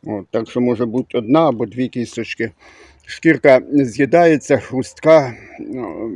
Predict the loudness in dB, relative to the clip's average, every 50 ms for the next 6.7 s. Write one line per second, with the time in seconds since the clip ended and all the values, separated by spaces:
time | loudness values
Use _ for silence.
0 | -10 -8 -2 2 2 4 4 4 2 2 0 -2 -2 -4 -16 _ -20 -20 _ _
1 | _ -18 -14 -12 -12 -12 -12 -14 -14 -10 -6 -4 -2 -2 -2 -4 -4 -4 -6 -6
2 | -4 -2 -2 0 2 4 4 4 4 2 2 0 0 -2 _ _ _ -20 -20 -20
3 | _ _ _ -6 -2 -2 -2 -2 2 6 6 6 6 4 -2 -10 -10 -10 -8 -2
4 | 0 0 0 0 0 0 0 0 0 0 0 0 0 0 0 0 0 0 0 0
5 | -2 -4 -6 -6 -8 -6 -2 -2 0 0 0 -2 -2 -4 -6 -2 -2 -2 -2 -2
6 | -4 _ _ _ _ _ _ _ -8 -6 -4 -4 -4 -6